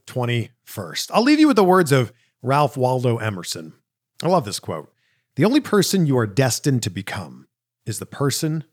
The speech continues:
you decide to be." That is very applicable to what goes on in Barbie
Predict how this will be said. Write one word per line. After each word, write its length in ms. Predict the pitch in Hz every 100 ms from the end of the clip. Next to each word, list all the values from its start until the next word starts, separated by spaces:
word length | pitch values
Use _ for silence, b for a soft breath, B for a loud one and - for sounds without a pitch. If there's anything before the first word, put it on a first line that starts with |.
| _ _ _ _
you 400 | 92 120 143 160 _
decide 600 | 95 - 107 85 80 - _ -
to 80 | -
be." 360 | - 71 - _ _ _ _ _ _ _ _ -
That 160 | 202
is 140 | 196 127
very 360 | 180 202 196
applicable 720 | 170 143 139 120 101 90 80 _ _ _ -
to 120 | 143
what 140 | 139
goes 200 | 151 131
on 160 | 139 131
in 100 | 120
Barbie 540 | 123 120 120 120 104